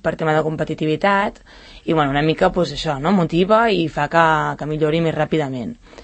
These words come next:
Llavors, em, tot això sorgeix, pues, eh, bueno, va sorgir, eh, una mica de, <laughs> és que tota la història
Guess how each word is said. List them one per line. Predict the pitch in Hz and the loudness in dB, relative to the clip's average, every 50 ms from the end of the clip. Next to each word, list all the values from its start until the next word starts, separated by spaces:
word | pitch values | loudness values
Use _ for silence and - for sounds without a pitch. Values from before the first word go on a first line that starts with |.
| - - - - - - - - - _ - - | -20 -20 -20 -20 -20 -20 -20 -20 -20 _ -4 -2
Llavors, | 160 151 151 156 156 160 151 170 | 0 2 4 4 4 4 2 2
em, | 175 170 165 160 156 156 156 156 160 160 156 151 151 143 - - | 4 4 6 6 6 4 2 2 0 -2 -2 -2 -4 -4 -2 -2
tot | 170 165 170 | 0 0 0
això | 165 - - 214 220 226 254 277 494 - - - - - | 0 0 2 2 4 4 2 0 -2 -8 -14 -16 -16 -10
sorgeix, | - - 170 160 151 160 175 165 170 190 180 | -4 -2 -2 -2 2 4 4 4 4 2 0
pues, | - - 190 180 165 156 165 | -2 0 0 0 0 0 -2
eh, | 160 151 156 156 147 143 135 131 - | -4 -2 -2 -2 -2 -4 -4 -4 -4
bueno, | - 156 156 151 151 | -4 -2 -2 -2 -2
va | 147 143 | -2 -2
sorgir, | 143 160 156 147 165 185 196 214 240 | -2 -2 -2 0 2 4 4 2 2
eh, | - - - - - - - - - - _ _ _ _ _ _ - - - - - - - - - 170 | -2 -8 -18 -20 -20 -20 -20 -20 -20 -20 _ _ _ _ _ _ -20 -20 -20 -20 -20 -20 -12 -6 -2 0
una | 160 156 151 151 160 165 | 0 0 0 0 0 0
mica | 170 175 170 - 190 190 196 | 0 0 0 0 0 2 4
de, | 208 196 170 151 151 151 147 151 156 170 - - - - | 4 2 2 2 2 0 -2 -2 -4 -8 -10 -10 -16 -16
<laughs> | - 202 190 - - - - - _ - - | -16 -14 -16 -16 -18 -20 -20 -20 _ -10 -8
és | 175 - | -6 -4
que | - 160 165 | -2 -2 -4
tota | 156 - - 202 190 | -4 0 4 6 6
la | 180 175 | 6 6
història | 175 - - 190 190 185 180 180 185 220 | 6 6 4 4 6 4 4 2 2 0